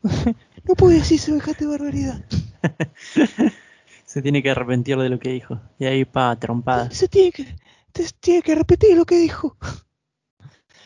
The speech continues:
Speaker 1: Pero sí, sí,
Speaker 2: Y entra el
Speaker 1: o sea,
Speaker 2: portero ahí de las oficinas de Google y lo caga a patadas.
Speaker 1: es que mucho, como dije, muchos de estos juegos que salen no serían lo po-, eh, no serían tan populares como son,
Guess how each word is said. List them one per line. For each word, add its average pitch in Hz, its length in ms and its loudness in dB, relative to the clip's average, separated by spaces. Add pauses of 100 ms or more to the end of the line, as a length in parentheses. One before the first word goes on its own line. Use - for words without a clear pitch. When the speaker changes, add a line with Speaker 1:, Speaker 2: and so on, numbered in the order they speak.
(260)
Speaker 1:
Pero 120 220 -2
sí, 98 400 -8
sí, 95 420 -10
Speaker 2:
Y 131 80 -8
entra 131 200 0
el 135 60 0
Speaker 1:
o - 20 -4
sea, 131 140 0
Speaker 2:
portero 131 360 2
ahí 135 200 2
de 120 520 0
las 120 160 -8
oficinas 131 380 0
de 131 100 0
Google 151 400 4
y - 20 2
lo 127 120 2
caga 135 180 -2
a 127 60 -2
patadas. 135 600 -2 (880)
Speaker 1:
es - 180 -6
que 156 320 -2
mucho, 180 480 -6
como 147 260 -2
dije, 143 300 -4
muchos 160 340 -2
de 160 80 2
estos 135 240 -4
juegos 120 640 0
que 107 160 -8
salen 117 340 -2
no 117 100 0
serían 117 340 -2
lo 107 100 -2
po-, - 140 -10 (120)
eh, 110 120 0
no 117 140 -2
serían 123 320 -2
tan 120 160 -2
populares 113 420 0
como 101 240 -2
son, 135 400 0